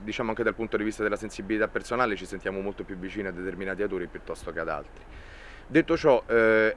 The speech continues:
effettivamente è difficile lavorare con pochi, con, con così pochi soldi e spesso questo ci è costato diversi sacrifici proprio personali, ma non solo economici, dico, parlo anche a livello di, di, di fatica. Eh,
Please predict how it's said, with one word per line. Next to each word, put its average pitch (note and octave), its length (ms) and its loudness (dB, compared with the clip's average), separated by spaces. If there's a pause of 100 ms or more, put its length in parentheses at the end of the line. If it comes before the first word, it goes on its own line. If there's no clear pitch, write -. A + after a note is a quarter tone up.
(140)
effettivamente D#3 760 2
è B2 140 2
difficile A#2 580 0
lavorare G2 440 4
con F#2 220 -6
pochi, G2+ 320 -4
con, F#2+ 200 -6
con F#2 180 -8
così F#2 220 -10
pochi F#2 240 -4
soldi D#2+ 500 0 (240)
e F2 80 -4
spesso A#2 460 2
questo G#2 240 -2
ci F#2 80 -4
è F2 40 -6
costato F2 280 -6
diversi F2 480 -4
sacrifici E2+ 540 -10
proprio F2+ 200 -4
personali, F#2 580 -2
ma F#2+ 120 -6
non G#2+ 160 -4
solo G2+ 240 0
economici, F2+ 480 -4
dico, E2 140 -8
parlo F2+ 220 -6
anche F#2 200 -6
a - 20 -4
livello F2 320 -6
di, E2+ 160 -10
di, D#2+ 140 -14
di E2+ 100 -14
fatica. F2 580 -6 (500)
Eh, G2+ 800 4